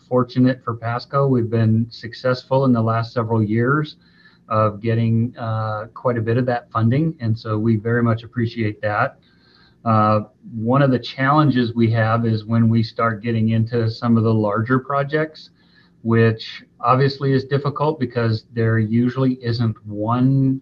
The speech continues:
single program that's able to cover the cost of some of these larger projects. And so you kinda have to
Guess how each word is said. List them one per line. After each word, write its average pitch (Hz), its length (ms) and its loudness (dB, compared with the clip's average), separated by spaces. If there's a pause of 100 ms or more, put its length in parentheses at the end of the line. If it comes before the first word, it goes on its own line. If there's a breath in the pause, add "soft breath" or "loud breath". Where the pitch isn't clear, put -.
single 123 640 -2
program 131 800 0
that's 110 240 -2 (100)
able 123 460 0
to 117 160 -6
cover 131 600 0 (380 loud breath)
the 120 100 -4
cost 131 520 -4
of - 80 -8
some 151 240 -2
of 139 40 -8
these 139 220 -4
larger 139 320 0
projects. 139 640 -6 (400 soft breath)
And 110 160 0
so 123 120 0
you 117 200 4
kinda 127 260 0
have 123 280 -2
to 110 340 0